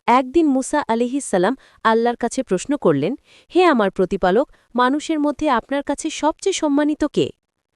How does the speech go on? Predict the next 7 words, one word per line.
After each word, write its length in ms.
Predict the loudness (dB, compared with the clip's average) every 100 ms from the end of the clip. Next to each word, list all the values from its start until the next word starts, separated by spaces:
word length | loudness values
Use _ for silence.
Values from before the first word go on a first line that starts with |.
| _ _
আল্লাহ 280 | 2 2 2
বললেন, 360 | 2 0 0 -2 -6 _ -10
"যে 140 | -4 -2
বেশি 280 | -2 -2 -2
তকওয়া 300 | -2 0 2 2
অবলম্বন 480 | 4 2 2 -2 -2
করে।" 300 | 0 -2